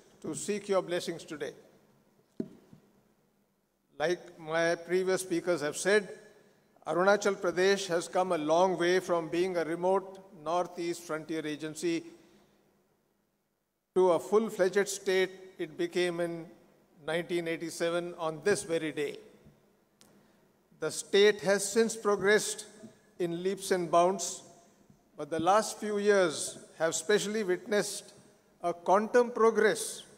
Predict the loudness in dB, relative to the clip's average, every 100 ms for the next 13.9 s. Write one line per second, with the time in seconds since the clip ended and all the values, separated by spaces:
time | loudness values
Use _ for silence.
0 | -8 -6 -4 4 6 6 6 6 6 2
1 | 2 4 2 2 -2 0 -2 -4 -4 2
2 | 2 2 -6 -20 -20 _ _ _ _ _
3 | _ -4 0 0 4 4 2 2 0 2
4 | 2 2 4 2 0 -4 -2 -2 -2 -4
5 | 0 0 0 -4 -4 -2 -2 -2 -2 -2
6 | 0 -4 -4 -2 -2 -2 -4 -2 -2 -2
7 | -4 -4 -2 -2 -2 -4 -6 -16 -20 _
8 | _ _ _ _ -8 -4 -4 -6 -6 -4
9 | -2 -2 -2 -4 -2 0 0 -2 -6 -16
10 | -20 _ _ _ _ _ _ _ -6 -4
11 | -4 0 2 0 2 2 2 2 0 4
12 | 4 6 6 4 -2 0 2 2 2 2
13 | 2 0 0 -2 -4 -2 -2 -2 -6